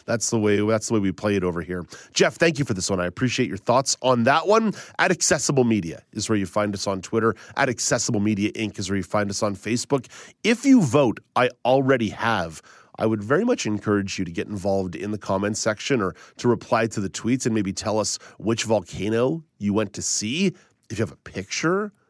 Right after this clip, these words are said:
of you at the volcano or you with some lava, that'd be pretty cool. So, uh, yeah, if you vote, I already have, and are an avid volcano traveler, I wanna hear all about it.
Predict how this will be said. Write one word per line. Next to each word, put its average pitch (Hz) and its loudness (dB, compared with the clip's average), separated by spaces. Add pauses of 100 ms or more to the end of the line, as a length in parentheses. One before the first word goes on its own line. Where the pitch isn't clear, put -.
(140)
of 104 -4
you 104 0
at 120 -2
the 143 2
volcano 147 2
or 147 6
you 113 2
with 120 4
some 110 -2
lava, 143 2 (400)
that'd - -10
be 139 0
pretty 85 -6
cool. 92 -6 (280)
So, 110 2
uh, 107 2
yeah, 165 2 (100)
if - -10
you 127 2
vote, 123 4
I 110 0
already 110 2
have, 113 -2 (160)
and 90 -8
are 90 -4
an 95 -6
avid 110 -2
volcano 104 -2
traveler, 101 -2 (500)
I - -4
wanna 113 0
hear 107 2
all 101 4
about 87 -2
it. - -18